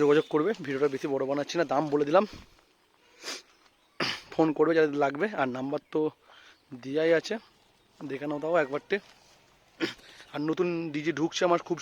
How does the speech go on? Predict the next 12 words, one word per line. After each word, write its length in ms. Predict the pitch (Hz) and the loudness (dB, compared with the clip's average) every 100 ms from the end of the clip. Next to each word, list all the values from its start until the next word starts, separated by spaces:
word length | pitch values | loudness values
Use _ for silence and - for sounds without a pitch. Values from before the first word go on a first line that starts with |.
| - | -4
শিগগিরই, 380 | 160 143 180 220 - - - - 131 | -4 0 0 0 -4 -20 -20 -10 2
জ্যাকসনের 460 | 151 - - 165 160 | 4 4 0 0 4
মাল 120 | 160 147 | 4 4
ঢুকছে 240 | 131 151 170 151 | 0 -2 0 0
দু 60 | 147 | 2
পিস, 140 | 208 - - - - - - - - - - - | 2 0 -10 -16 -16 -16 -14 -10 -8 -8 -10 -2
ওই 60 | 147 | 2
জন্য 120 | 156 165 | 4 4
ইঞ্জিনগুলো 280 | 160 156 165 | 4 4 4
দিয়ে 120 | 151 156 | 2 -2
দিচ্ছি। 240 | 160 - 226 - - - - - - - - - - - | -2 -2 -2 -4 -20 -20 -20 -20 -20 -20 -20 -20 -20 -6
এবার 140 | 143 | -4